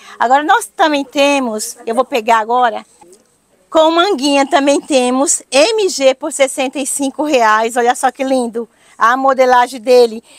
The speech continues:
E é um modelo com bolso, ó, na lateral. Sessenta e cinco reais no linho, com manguinha,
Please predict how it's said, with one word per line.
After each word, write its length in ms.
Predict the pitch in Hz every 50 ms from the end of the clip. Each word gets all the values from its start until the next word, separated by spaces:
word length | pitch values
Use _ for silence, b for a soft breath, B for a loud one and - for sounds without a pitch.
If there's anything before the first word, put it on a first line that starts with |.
| b b
E 80 | 226
é 100 | 240 262
um 60 | 277 277
modelo 400 | 269 269 240 233 262 269 277 -
com 260 | _ 302 311 415 392
bolso, 420 | 226 233 240 262 392 381 - 339
ó, 80 | 254 233
na 120 | 233 226
lateral. 680 | 226 233 240 - 311 247 214 214 208 214 233 262 370 - _ _ _ _ _ _
Sessenta 520 | - - 262 254 - - 359 370 359 -
e 80 | 370 349
cinco 360 | - - 339 311 302 - 349
reais 540 | - 311 285 254 240 233 240 254 330 - -
no 280 | 240 247 254 277 302 370
linho, 600 | 349 311 294 302 302 302 302 285 277 254 247 240
com 160 | - - 262
manguinha, 640 | 269 277 285 285 285 220 247 262 262 262 269 269